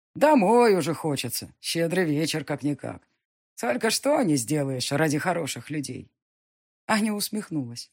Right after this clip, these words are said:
Ага, особенно за приличное вознаграждение. Кибитка их тронулась и поехала по городу по направлению к окраине.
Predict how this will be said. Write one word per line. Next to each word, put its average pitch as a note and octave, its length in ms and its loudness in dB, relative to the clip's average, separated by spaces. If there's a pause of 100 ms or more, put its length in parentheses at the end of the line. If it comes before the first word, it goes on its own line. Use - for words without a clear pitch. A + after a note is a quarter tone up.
(100)
Ага, C4 320 0 (180)
особенно A#3 420 0
за A3+ 120 -2
приличное G#3+ 560 -2
вознаграждение. D3+ 880 -8 (560)
Кибитка C4+ 380 0
их F3 160 0
тронулась B3 480 0
и - 100 -12
поехала E3 460 -2
по C3 120 -6
городу G3 400 -4
по D3 120 -6
направлению D#3+ 600 -4
к - 100 -16
окраине. G#2 580 -14